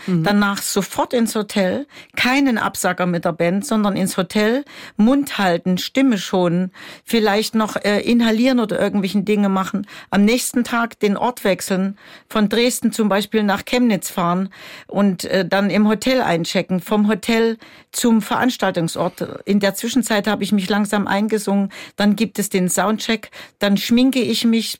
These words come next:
Speaker 2: ziehe mich um, bereite mich mental aufs Konzert vor, dann ist das Konzert und dann geht alles von vorn los, ohne dass ich irgendwelche Ausflüge mache,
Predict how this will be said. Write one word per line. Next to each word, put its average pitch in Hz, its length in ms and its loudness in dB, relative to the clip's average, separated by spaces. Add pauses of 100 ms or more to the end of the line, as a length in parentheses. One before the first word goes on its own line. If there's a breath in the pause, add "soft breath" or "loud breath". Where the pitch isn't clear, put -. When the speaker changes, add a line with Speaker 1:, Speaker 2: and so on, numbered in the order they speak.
(140)
Speaker 2:
ziehe 226 320 2
mich 208 260 0
um, 220 300 2
bereite 196 420 0
mich 190 220 -2
mental 196 460 0
aufs - 200 -4
Konzert 208 400 -4
vor, 220 280 -2 (280 loud breath)
dann 185 160 0
ist - 220 -4
das - 140 -6
Konzert - 540 -6 (340 loud breath)
und 185 180 2
dann 180 160 2
geht 165 280 0
alles 226 360 0
von 214 180 -4
vorn 202 300 -2
los, 135 300 -6 (340 loud breath)
ohne 277 480 2 (480 soft breath)
dass 214 240 0
ich - 380 -2
irgendwelche 214 580 0
Ausflüge 208 560 0
mache, 185 380 -2